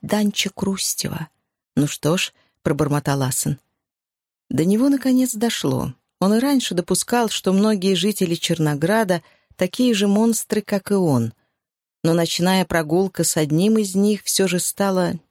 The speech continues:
неожиданностью. «Кстати, у нас есть свой книжный клуб», — небрежно добавил Данчо. Асан снова не находил слов. Он представлял себе сотню разных направлений,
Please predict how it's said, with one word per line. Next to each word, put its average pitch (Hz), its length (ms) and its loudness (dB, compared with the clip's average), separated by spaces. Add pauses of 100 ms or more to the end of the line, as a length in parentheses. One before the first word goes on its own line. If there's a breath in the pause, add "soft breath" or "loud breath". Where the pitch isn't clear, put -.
(160)
неожиданностью. 120 1000 -2 (640)
«Кстати, 170 380 -2
у 165 100 2
нас 165 260 0
есть 175 340 0
свой 185 280 0
книжный 196 460 2
клуб», — 254 380 -2 (360 soft breath)
небрежно 135 540 2
добавил 147 480 0
Данчо. 135 560 -4 (640)
Асан 170 320 0
снова 220 560 0
не 202 80 2
находил 175 460 0
слов. - 480 -4 (760)
Он 185 140 2
представлял 190 640 0
себе 202 340 0
сотню 233 560 0
разных 214 440 0
направлений, 185 800 0